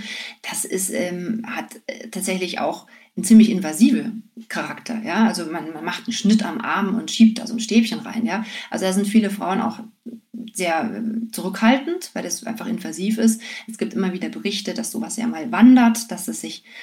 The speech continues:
von dem Oberarm vielleicht irgendwo anders in den Körper hin wandert. Deswegen haben die immer so eine kleine Röntgen-, äh, so einen röntgendichten Streifen drin, dass man das, wenn das wirklich so wäre, auch auf jeden Fall findet. Weil wenn das dann sonst weg ist und ich finde das nicht, dann kann jemand vielleicht nie wieder schwanger werden, ne? Das ist so eine Horror-, Horroridee.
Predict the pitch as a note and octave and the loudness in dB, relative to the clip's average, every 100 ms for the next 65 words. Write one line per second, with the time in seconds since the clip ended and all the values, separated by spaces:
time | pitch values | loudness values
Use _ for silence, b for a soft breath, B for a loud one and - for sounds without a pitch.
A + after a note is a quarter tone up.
0 | B - F#3 F3 - F#3 F#3+ - D#3 F#3 | B -8 -4 -2 -2 0 0 -2 -4 -6
1 | A3+ - - F#3 F#3+ G3 B3+ B3+ A3+ G#3+ | -4 -4 -6 -6 -4 0 4 4 2 0
2 | G3 A3 G#3 A3 G3+ F#3+ A3+ A3 A3 G3 | 0 0 0 2 0 2 8 8 8 6
3 | A3 A3+ A3+ - B B B F3+ - - | 10 10 8 4 B B B -8 -6 -6
4 | F#3+ F#3 E3+ A3+ - F3+ F3 E3 D#3+ F3 | -6 -6 -6 -6 -6 -6 -8 -10 -10 -8
5 | E3+ E3+ D#3+ G3+ A3 F#3 F#3+ F#3+ B B | -8 -6 -4 -2 0 0 0 -2 B B
6 | B - E3 - - F#3+ A3 F#3 - - | B -10 -8 -8 0 2 2 0 -6 -8
7 | A3+ - - D#3+ A3+ A3+ A3 G#3+ G#3+ A3 | -8 -6 -2 0 8 8 8 8 8 8
8 | - A3+ E3+ - F3+ F#3 - G3 A3+ A3 | 6 -2 -6 -6 -4 -2 0 2 4 4
9 | G3 F3 E3+ E3+ - - A#3 F3+ - - | 2 -2 -4 -2 -4 -6 -8 -6 -6 -6
10 | D#3+ - A3+ A#3+ A3+ B B B - E3+ | -6 6 8 8 6 B B B -8 -6
11 | E3 F3 F3+ A3+ E3 D#3+ D3+ F#3+ A3+ A3+ | -4 -4 -4 -6 -6 -6 -6 2 2 2
12 | A#3+ A3+ - G3+ G3 G#3+ A3+ A3 - - | -2 -6 -2 -2 -2 2 6 6 4 -8
13 | - F3 F3 E3+ E3+ - E3 F#3+ E3+ F3+ | -6 -6 -6 -8 -8 -8 -4 -2 -2 -2
14 | F3+ B3+ A#3+ D#3+ D3+ D#3 A3 G3 - D#3 | 4 8 8 6 0 6 8 8 4 -6
15 | D#3+ E3 F3 G3 A3+ F#3+ F#3+ D#3+ - A2 | -8 -8 -4 -2 -2 -4 -4 0 0 0
16 | E3+ G3 | 4 4